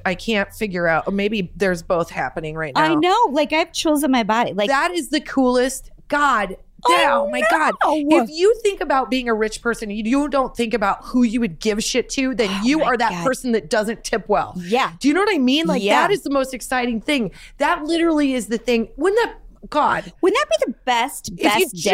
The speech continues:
Speaker 2: day?
Speaker 1: had so much money, you could give the people that you love so much
Speaker 2: Yeah.
Speaker 1: something really awesome. And it wasn't 'cause social media was watching you or because somebody was gonna get a tax write-off. You just give dough because you
Speaker 2: You're
Speaker 1: want to and you can.
Speaker 2: And you're like, "This is what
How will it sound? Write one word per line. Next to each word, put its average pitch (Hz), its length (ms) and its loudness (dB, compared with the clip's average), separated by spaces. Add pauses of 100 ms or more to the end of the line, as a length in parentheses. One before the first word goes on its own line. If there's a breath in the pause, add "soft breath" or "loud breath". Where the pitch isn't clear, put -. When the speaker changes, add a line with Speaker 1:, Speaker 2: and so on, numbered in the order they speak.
(240)
Speaker 2:
day? 262 100 0
Speaker 1:
had 247 420 -4
so 240 380 -4
much 233 240 -8
money, 233 180 -6
you 220 120 -8
could 196 260 -10
give 208 240 -4
the 202 80 -6
people 196 400 -6
that 185 160 -4
you 196 160 -6
love 185 260 0
so 214 180 0
much 339 280 6
Speaker 2:
Yeah. 311 380 4
Speaker 1:
something 226 580 -2
really 240 340 2
awesome. 226 320 0
And 220 80 0
it - 140 -6 (100)
wasn't 185 340 0
'cause 403 220 0
social 381 300 2
media 247 360 0
was 240 200 0
watching 196 500 -2
you 208 220 2
or 208 120 2
because 190 440 -2 (380 loud breath)
somebody 294 420 0
was 302 160 -2
gonna 262 260 2
get 233 300 -4
a 311 40 0
tax 302 380 -4
write-off. 196 260 2
You 214 120 -10
just 277 180 -4 (160)
give 233 400 0
dough 208 300 2
because 180 560 -4 (380 soft breath)
you 190 180 2
Speaker 2:
You're 185 120 2
Speaker 1:
want 196 360 0
to 247 120 -2
and 202 160 0
you 220 140 0
can. 170 960 -2
Speaker 2:
And 214 440 0
you're 196 220 -2
like, 180 240 0
"This 214 300 -2
is 208 160 -2
what 185 420 0